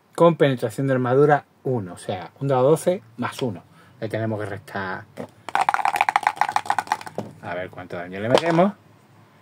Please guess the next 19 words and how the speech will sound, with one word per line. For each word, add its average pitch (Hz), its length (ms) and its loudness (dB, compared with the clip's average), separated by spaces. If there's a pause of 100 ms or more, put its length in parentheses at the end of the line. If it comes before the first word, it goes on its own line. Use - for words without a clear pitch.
(140)
Diez - 840 2
más 127 140 2
uno, 196 260 6 (120)
once 180 260 6
de 98 80 -4
daño. 104 320 -6 (720)
Pues 95 180 -10
no 90 100 -12
está - 220 -16
mal. 202 200 -4 (960)
Vamos 92 380 -10
a. 95 260 -12 (460)
El 139 160 4
ogro 135 300 2
recibe 120 580 -6
en 120 100 -4
el 107 100 -2
primer 101 280 -4
ataque 110 420 -6